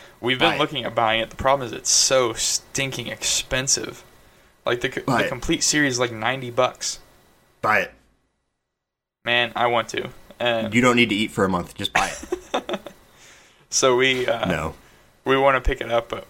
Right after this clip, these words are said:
Speaker 1: once she gets caught up, we'll definitely be watching the movie A S A P.
Speaker 2: It's it was good.
Speaker 1: And once I do
Speaker 2: All
Speaker 1: watch the
Speaker 2: totally
Speaker 1: movie, we will talk about it on this podcast.
Speaker 2: Again, totally unrelated, but just because I, I gotta get this off my chest. So we're watching, it's like, the movie live on U S A,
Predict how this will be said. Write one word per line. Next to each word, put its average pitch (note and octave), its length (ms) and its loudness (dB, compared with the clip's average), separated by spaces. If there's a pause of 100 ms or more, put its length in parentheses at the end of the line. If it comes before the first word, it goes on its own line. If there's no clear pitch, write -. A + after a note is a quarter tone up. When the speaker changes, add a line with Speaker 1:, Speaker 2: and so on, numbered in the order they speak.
Speaker 1:
once C#3+ 240 2
she C3+ 240 0
gets A#2+ 220 0
caught A#2+ 220 2
up, A2+ 200 -2
we'll A#2 80 -2
definitely A2+ 580 -2
be - 80 -6
watching - 360 -2
the B2 80 -8
movie B2+ 340 -6 (160)
A A#2 140 0
S A#2+ 160 -2
A A#2 80 -2
P. A2+ 260 -8 (220)
Speaker 2:
It's - 500 -4 (200)
it F#2 100 -2
was F2+ 180 -2
good. B2+ 120 0
Speaker 1:
And B2+ 120 0
once D3 180 4
I D3+ 100 6
do C#3+ 100 6
Speaker 2:
All C#3 60 8
Speaker 1:
watch C#3+ 180 4
the - 80 2
Speaker 2:
totally D#3 260 4
Speaker 1:
movie, A#2 120 2
we A2+ 60 2
will A2+ 120 2
talk - 260 -4
about - 180 -4
it - 60 0
on - 120 -2
this C3+ 100 -8
podcast. - 580 -8 (680)
Speaker 2:
Again, A#2 320 2
totally B2 300 4
unrelated, F#2 500 2
but E2+ 220 0 (420)
just - 200 -6
because G2 220 -2
I, F2+ 200 2
I F#2+ 80 0
gotta F#2 120 0
get F2 120 -2
this F2 160 -4
off E2 160 -4
my E2+ 80 -8
chest. D#2+ 400 -6 (200)
So - 140 0
we're A#2 80 6
watching, B2 360 2
it's F#2+ 100 -4
like, F#2+ 140 0
the F#2+ 80 -4
movie F#2 220 0
live F2+ 300 4
on E2+ 260 -2 (140)
U F#2 140 -2
S F2 160 -2
A, E2 240 -4